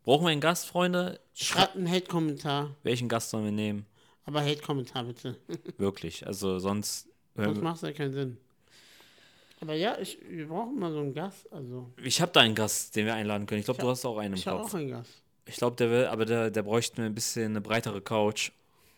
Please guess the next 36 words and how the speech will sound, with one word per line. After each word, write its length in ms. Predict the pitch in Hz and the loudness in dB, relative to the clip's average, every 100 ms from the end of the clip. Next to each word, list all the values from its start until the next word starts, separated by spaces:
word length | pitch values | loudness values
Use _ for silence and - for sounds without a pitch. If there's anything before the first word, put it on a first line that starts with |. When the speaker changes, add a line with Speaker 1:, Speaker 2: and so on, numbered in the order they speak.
| - | -10
Speaker 2:
<laughs> 380 | 156 135 131 - | -8 -6 -10 -6
Speaker 1:
Weil 260 | 104 98 | -2 -2
vom 160 | 95 101 | -2 -4
Kreuz 280 | - 110 110 | 2 2 2
Speaker 2:
Wir 60 | 110 | 2
Speaker 1:
her 60 | 139 | 2
Speaker 2:
brauchen 120 | 214 | 2
schon 160 | - | 0
ein 160 | 180 151 | -2 -2
Skript, 400 | 143 165 185 - | -4 -10 -10 -8
Digga. 220 | 139 123 | -6 -6
Also 220 | 113 127 | -6 -4
wir 140 | 135 135 | -2 -2
müssen 380 | 143 175 160 139 | -4 -6 -6 -4
so 100 | 139 | -4
ein 60 | |
bisschen, 400 | 131 139 147 135 123 | -6 -8 -8 -8 -8
ähm, 380 | 127 120 117 117 _ _ _ _ _ _ _ _ _ _ _ | -10 -10 -12 -16 _ _ _ _ _ _ _ _ _ _ _
ja, 200 | - 147 143 | -8 -4 -4
so 60 | |
ein 60 | 139 | -6
bisschen 280 | 151 - 143 | -6 -8 -8
gezieltere 560 | 135 - 185 160 135 | -10 -10 -6 -6 -6
Sachen 280 | 127 127 135 | -8 -6 -6
machen, 360 | 131 151 147 127 | -6 -6 -8 -6
weil 260 | 123 123 123 _ - - - | -6 -8 -10 _ -20 -20 -14
ich 100 | - | -8
hab 140 | 147 | -8
die 80 | 156 | -8
Person 360 | 143 147 156 160 | -6 -4 -2 -2
schon 180 | - 147 | -2 -4
so 60 | 135 | -4
ein 80 | 131 | -4
bisschen 360 | 170 - 151 | -4 -2 -4
angeteasert, 680 | 135 156 151 - 147 139 139 | -2 -4 -6 -8 -10 -8 -8
angefragt. 600 | 143 147 143 139 147 | -8 -10 -10 -10 -10